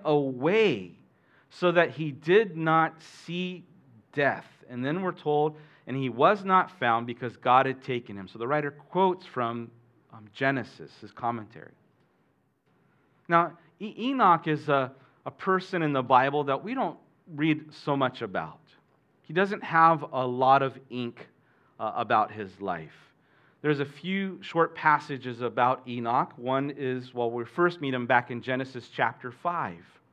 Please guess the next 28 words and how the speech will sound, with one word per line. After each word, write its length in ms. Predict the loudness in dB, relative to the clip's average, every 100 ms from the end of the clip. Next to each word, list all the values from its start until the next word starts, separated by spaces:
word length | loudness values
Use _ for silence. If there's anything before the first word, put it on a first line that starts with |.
| _ _ _ _ _ _ _ -12
verses 400 | -10 -8 -10 -12
twenty-one 560 | -4 -2 -2 -4 -4
through 140 | -6 -12
twenty-four. 680 | -10 -10 -10 -12 -16 -16 -20 _ _ _ _ _ _ _ _ _ _
And 80 | 0
in 120 | 2
Genesis 380 | 2 0 -2 -8
chapter 380 | 2 2 4 -6
five, 560 | 0 4 6 6 2
we 200 | -4 -6
find 340 | 0 2 2 4
out 280 | 4 4
that 120 | 0 -6
he 240 | -6 -2
is, 160 | -2 -2 -16 _ _ _ _
uh, 480 | 2 4 4 2 -2
the 160 | -8
seventh 840 | -12 -14 -20 2 4 6 4 0 -4
in 160 | -6
generation, 1040 | 0 2 4 4 2 0 -6 -6 -4 -4 -10 _ _ _ _
um, 180 | -8 -6 -8 0
from 240 | 2 2
Adam, 680 | 0 0 0 -2 -8 -12 -18 _ _ _ _ _ _
that 460 | 6 8 8 4 -4 _ _ _
he, 520 | -4 0 0 -2 -6 -20 _ _ _ _ -18
he 260 | -8 -4 -2
lived 440 | 4 6 6 0
a 80 | -6